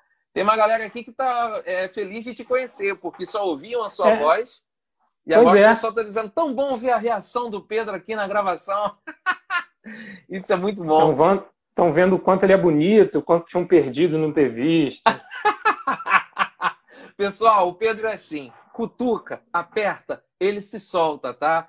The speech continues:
Speaker 1: Então manda uma mensagem pra ele depois que ele também vai gostar, arroba Monteiro Pedro,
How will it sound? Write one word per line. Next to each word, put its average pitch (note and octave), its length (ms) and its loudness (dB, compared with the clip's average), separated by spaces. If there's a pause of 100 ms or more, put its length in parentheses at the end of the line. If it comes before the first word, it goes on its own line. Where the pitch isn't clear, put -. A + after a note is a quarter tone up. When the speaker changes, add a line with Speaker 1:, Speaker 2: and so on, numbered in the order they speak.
(160)
Speaker 1:
Então D#3+ 300 -4
manda A#3+ 220 -2
uma A#3+ 120 -4
mensagem G3 480 -4
pra F#3+ 120 -8
ele F3+ 120 -6
depois F3+ 420 -8
que F3+ 80 -10
ele E3+ 100 -8
também E3 260 -8
vai E3 120 -4
gostar, D3+ 540 0
arroba G3+ 320 -2
Monteiro F#3+ 560 -6
Pedro, F#3+ 480 -8